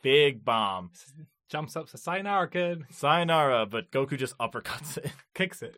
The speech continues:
Speaker 2: Soccer
Speaker 1: Yeah.
Speaker 2: kicks it.
Speaker 1: Yeah. Upper kick it.
Speaker 2: Yeah.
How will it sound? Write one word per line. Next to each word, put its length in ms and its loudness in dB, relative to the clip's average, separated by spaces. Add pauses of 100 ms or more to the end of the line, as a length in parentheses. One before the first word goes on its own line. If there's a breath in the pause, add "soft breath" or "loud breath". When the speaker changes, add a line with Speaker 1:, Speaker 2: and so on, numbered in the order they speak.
(240)
Speaker 2:
Soccer 200 0
Speaker 1:
Yeah. 120 6
Speaker 2:
kicks 240 -8
it. 80 -20 (100)
Speaker 1:
Yeah. 380 2 (320)
Upper 200 0
kick 220 -4
it. 160 -10 (380)
Speaker 2:
Yeah. 200 -6